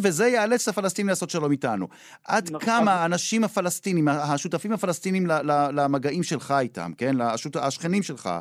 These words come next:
Speaker 2: כן.
Speaker 1: אליעז כהן, עד כמה הם מאמינים שזה באמת מה שיכול לשנות את היחס של הפלסטינים אלינו ואת שלנו אליהם?
Speaker 2: לא, אז זה, אז ה-, התחושה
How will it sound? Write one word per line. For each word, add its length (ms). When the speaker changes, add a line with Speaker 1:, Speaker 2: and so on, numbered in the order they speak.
Speaker 2:
כן. 60
Speaker 1:
אליעז 280
כהן, 260
עד 160
כמה 260
הם 80
מאמינים 640
שזה 600
באמת 580
מה 160
שיכול 540
לשנות 600
את 100
היחס 720
של 180
הפלסטינים 520
אלינו 360
ואת 180
שלנו 320
אליהם? 320
Speaker 2:
לא, 280
אז 200
זה, 140
אז 200
ה-, 280
התחושה 420